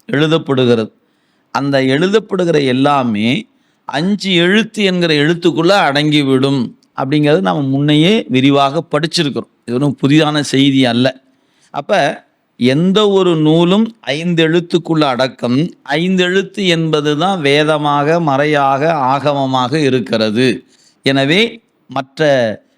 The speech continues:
இந்த நூலில் இல்லாத கருத்துக்கள் புதிதாக வருகிற நூலில் இருக்கும் என்று சொல்வது எனக்கு உடன்பாடு இல்லை. அப்படி இல்லைங்கிறார். அப்ப அருணந்தி சிவாச்சாரி என்ன சொல்றாருன்னா, இந்த நூலில் கூறப்படும் பொருளன்றி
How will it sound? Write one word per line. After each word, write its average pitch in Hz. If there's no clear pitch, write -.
இந்த 151
நூலில் 175
இல்லாத 143
கருத்துக்கள் 139
புதிதாக 151
வருகிற 143
நூலில் 143
இருக்கும் 151
என்று 135
சொல்வது 139
எனக்கு 165
உடன்பாடு 143
இல்லை. 113
அப்படி 147
இல்லைங்கிறார். 175
அப்ப 120
அருணந்தி 180
சிவாச்சாரி 151
என்ன 139
சொல்றாருன்னா, 139
இந்த 156
நூலில் 196
கூறப்படும் 160
பொருளன்றி 131